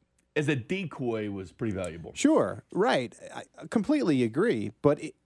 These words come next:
Speaker 2: at the end of the day, it, it, it was Byron Pringle who had to make the catches. It was Derek Carr downfield that had to make that catch for the fifty-yard gain. It was Darrell Williams when Clyde goes down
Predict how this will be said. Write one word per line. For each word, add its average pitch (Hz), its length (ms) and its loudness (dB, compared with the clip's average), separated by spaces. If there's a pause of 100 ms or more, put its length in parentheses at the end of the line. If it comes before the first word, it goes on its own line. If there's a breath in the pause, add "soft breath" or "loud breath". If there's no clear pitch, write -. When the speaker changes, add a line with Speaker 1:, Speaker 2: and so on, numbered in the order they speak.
(100)
Speaker 2:
at 170 140 2
the 202 100 2
end 220 120 2
of 147 80 0
the 139 80 4
day, 147 380 2
it, 117 160 0
it, 131 200 0 (320)
it 139 160 0
was 131 160 2
Byron 139 340 4
Pringle 156 280 4
who 120 80 6
had 127 160 4
to 127 80 0
make 120 200 2
the 110 80 0
catches. 131 520 0
It 92 100 -6
was 110 280 -2
Derek 131 340 2
Carr 135 560 2
downfield 117 720 0
that 123 140 -2
had 127 180 -2
to - 60 -6
make 120 260 -2
that 110 180 2
catch - 440 0 (380 soft breath)
for 107 320 0
the 104 340 -2
fifty-yard 101 600 -2
gain. 87 400 -4
It 123 180 -2
was 117 220 -6
Darrell 127 320 2
Williams 120 500 2
when 110 440 0 (180)
Clyde 135 320 2
goes 117 240 2
down 107 420 -2